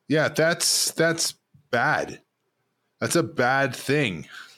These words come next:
Especially, like, with the, the way that you,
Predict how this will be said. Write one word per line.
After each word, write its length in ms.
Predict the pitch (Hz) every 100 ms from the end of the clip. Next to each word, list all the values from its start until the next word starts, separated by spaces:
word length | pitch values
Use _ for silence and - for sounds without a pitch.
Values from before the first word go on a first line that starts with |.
| _ _ _ _ _ _ _ -
Especially, 760 | 117 - 147 143 160 151 139
like, 340 | 131 147 131 120
with 300 | 131 143 139
the, 140 | 139
the 240 | 135 135 135
way 300 | 131 139 143
that 220 | 139 117
you, 880 | 123 131 131 131 127 123 117 104